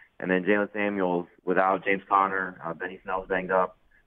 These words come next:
Um, I know the matchup's a little bit tough against the Rams, but he's gonna be so involved in the passing game, and I think he's gonna get at least twenty touches, if not more. So I like those two guys over Gurley.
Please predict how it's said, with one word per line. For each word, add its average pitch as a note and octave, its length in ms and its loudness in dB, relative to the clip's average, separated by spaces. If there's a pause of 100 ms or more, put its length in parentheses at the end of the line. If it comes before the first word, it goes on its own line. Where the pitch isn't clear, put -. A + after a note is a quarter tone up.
(160)
Um, E2+ 320 2
I F2+ 80 0
know F#2+ 100 4
the F#2 80 6
matchup's F#2 340 4
a F#2 60 2
little F#2 80 8
bit F2+ 160 4
tough F#2 200 4
against F2 200 -6
the E2 80 -6
Rams, F2 340 0
but E2+ 200 -2
he's F2 160 -16
gonna F2+ 100 -6
be E2+ 180 -4
so G2+ 160 6
involved F#2 300 4
in F2 80 -2
the E2+ 60 -2
passing F2+ 380 0
game, F#2 200 -6
and E2 100 -12
I E2 60 -10
think - 180 -20
he's F2+ 100 -18
gonna E2+ 180 -6
get F2 240 0 (440)
at F#2 80 2
least G#2 200 2
twenty F#2+ 220 -2
touches, F2 380 -2
if D#2+ 120 -12
not E2+ 160 -4
more. E2 320 -6
So E2 180 0 (300)
I F2 60 4
like F2+ 180 2
those F2 160 2
two F#2 80 -2
guys E2+ 200 4
over D2+ 140 0
Gurley. D2+ 240 -2